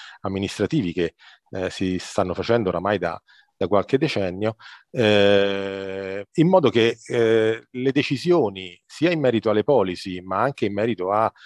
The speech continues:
eh, come mettere in atto le policy, anche in merito a come si riesce a,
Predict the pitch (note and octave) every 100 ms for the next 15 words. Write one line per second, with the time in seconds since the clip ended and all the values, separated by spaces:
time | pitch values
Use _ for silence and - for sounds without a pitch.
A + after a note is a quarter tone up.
0 | - - _ A#2 G2+ - A#2+ G#2+ A2 G#2+
1 | G#2 G#2 C#3+ - G2+ F#2+ G2 F2+ F2 F2+
2 | E2+ A#2+ B2 - A2+ A2+ B2 G2+ G2+ A2
3 | A#2 - A#2+ A#2+ - G#2 A2 A2 A2+ -
4 | G#2+ G#2